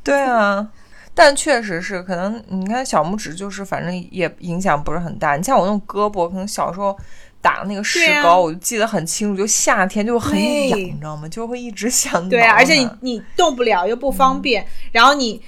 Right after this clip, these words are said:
Speaker 2: 就是我，
Speaker 1: 对。
Speaker 2: 你是不是还拿一个什么笔呀，还是什么得勾进去挠？
Speaker 1: 对，对。
Speaker 2: 因为你就自己手指头抓不着嘛。
Speaker 1: 嗯，好可怜。
Speaker 2: 嗯，
Speaker 1: 嗯。
Speaker 2: 这是一个惨痛的经历。嗯。
Speaker 1: 对。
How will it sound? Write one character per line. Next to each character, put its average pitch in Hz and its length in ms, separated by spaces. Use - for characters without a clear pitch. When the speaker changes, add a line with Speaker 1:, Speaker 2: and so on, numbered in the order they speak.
Speaker 2:
就 269 140
是 277 80
我， - 80
Speaker 1:
对。 - 260
Speaker 2:
你 233 100
是 269 140
不 269 60
是 269 120
还 240 140
拿 214 220
一 240 40
个 247 80
什 254 140
么 214 100
笔 190 280
呀， 208 180
还 247 140
是 240 80
什 233 120
么 214 220
得 196 160
勾 294 240
进 277 180
去 254 140
挠？ 247 40
Speaker 1:
对， 359 200
对。 349 200
Speaker 2:
因 285 140
为 311 40
你 294 120
就 320 160
自 339 160
己 277 100
手 269 220
指 269 120
头 214 140
抓 254 220
不 262 80
着 185 240
嘛。 214 160
Speaker 1:
嗯， - 20
好 180 120
可 - 60
怜。 - 40
Speaker 2:
嗯， 185 160
Speaker 1:
嗯。 214 420
Speaker 2:
这 302 140
是 240 80
一 247 60
个 240 100
惨 175 260
痛 220 240
的 170 80
经 170 300
历。 190 80
嗯。 185 60
Speaker 1:
对。 175 520